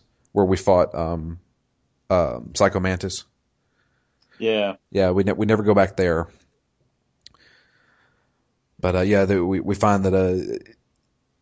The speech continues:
Speaker 1: the, the door's locked, so we can't go into, uh, to the, to the outside, go-,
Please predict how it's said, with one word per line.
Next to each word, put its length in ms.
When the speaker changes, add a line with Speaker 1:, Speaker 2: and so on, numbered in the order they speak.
Speaker 1:
the, 560
the 140
door's 400
locked, 360
so 100
we 80
can't 260
go 220
into, 500
uh, 320
to 200
the, 360
to 100
the 220
outside, 640
go-, 420